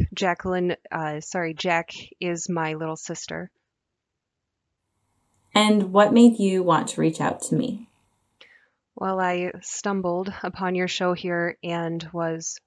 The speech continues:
Speaker 1: frankly, a little appalled to have my family history put out there on the internet. But I decided to let it go as I didn't want to create any more tension between Jack and myself. I only decided to speak up in the interest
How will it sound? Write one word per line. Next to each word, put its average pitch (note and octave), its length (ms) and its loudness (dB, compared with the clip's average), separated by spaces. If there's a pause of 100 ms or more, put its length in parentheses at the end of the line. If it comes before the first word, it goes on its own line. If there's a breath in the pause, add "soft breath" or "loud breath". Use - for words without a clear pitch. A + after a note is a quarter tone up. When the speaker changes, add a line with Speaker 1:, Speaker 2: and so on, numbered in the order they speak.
(100)
Speaker 1:
frankly, E3+ 680 -2 (240)
a F3 60 -2
little F3+ 300 0
appalled E3 640 -4
to F#3 120 -4
have D#3+ 260 -4
my D#3+ 140 -4
family F3 380 -2
history E3 420 -6
put F3+ 160 -6
out E3+ 200 -2
there D#3+ 120 -6
on D#3 100 -6
the D#3+ 120 -6
internet. E3 420 -4 (1160 soft breath)
But E3 100 -2
I D#3+ 120 0
decided F3 460 -2
to F3 80 0
let E3 140 0
it D#3+ 100 -8
go G3 280 4
as F#3 120 -2
I F3 100 -4
didn't E3 220 -2
want D#3+ 120 -4
to D#3+ 60 -4
create F3 420 -4
any E3+ 120 -4
more F3 200 -2
tension F#3 420 -4
between E3+ 320 -6
Jack F3 320 -4
and F3 80 -6
myself. D#3+ 640 -10 (840)
I F3 120 -2
only G#3 200 2
decided A3 420 0
to G3+ 60 -2
speak - 300 -6
up A3 220 2
in F#3+ 80 2
the F3+ 120 0
interest F#3+ 440 -4